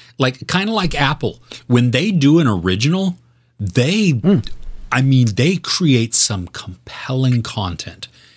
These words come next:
Speaker 1: and it's gonna be, I, th-, for
Speaker 2: Well,
Speaker 1: them
Speaker 2: not
Speaker 1: to
Speaker 2: even on some of the ones that you, you like, like, well, you're gonna say it's gonna be sad probably, but the,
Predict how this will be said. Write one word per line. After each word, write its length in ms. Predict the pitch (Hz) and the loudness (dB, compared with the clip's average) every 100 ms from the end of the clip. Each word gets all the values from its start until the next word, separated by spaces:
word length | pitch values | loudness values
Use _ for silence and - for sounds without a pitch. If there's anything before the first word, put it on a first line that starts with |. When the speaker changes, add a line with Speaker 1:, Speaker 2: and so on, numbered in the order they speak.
| _ _ _ | _ _ _
Speaker 1:
and 300 | - 92 87 | -6 -4 -2
it's 240 | 92 113 - | -2 -2 -2
gonna 220 | 147 139 | 0 0
be, 720 | 120 117 107 101 98 - 131 - | 0 2 2 0 -6 -14 -18 -6
I, 100 | 117 - - 135 - | -8 -8 -18 -14 -4
th-, 240 | 117 117 | -4 -2
for 100 | - | 2
Speaker 2:
Well, 60 | 147 | 4
Speaker 1:
them 20 | |
Speaker 2:
not 100 | 196 202 | 4 6
Speaker 1:
to 60 | |
Speaker 2:
even 320 | 185 170 151 - | 4 6 2 2
on 160 | 135 127 | 0 2
some 200 | - 131 | 2 2
of 60 | |
the 60 | 120 | 4
ones 240 | 117 120 | 4 4
that 180 | - 104 | 2 2
you, 280 | 113 131 113 - - | 2 2 0 -8 -12
you 240 | 107 117 123 | 0 4 6
like, 280 | 104 92 - | 6 2 2
like, 380 | 101 95 - _ | 2 2 -12 _
well, 140 | 110 110 | 2 4
you're 140 | 107 | 4
gonna 120 | 107 | 2
say 180 | 98 90 | 0 -2
it's 160 | 95 - | -2 0
gonna 120 | 98 | 2
be 260 | 95 95 - - - | 4 2 -2 -12 -10
sad 360 | - 120 101 92 | 0 2 2 2
probably, 360 | 101 92 92 | 0 2 0
but 240 | 92 98 - _ | 4 2 0 _
the, 420 | 104 107 101 82 | 0 2 4 2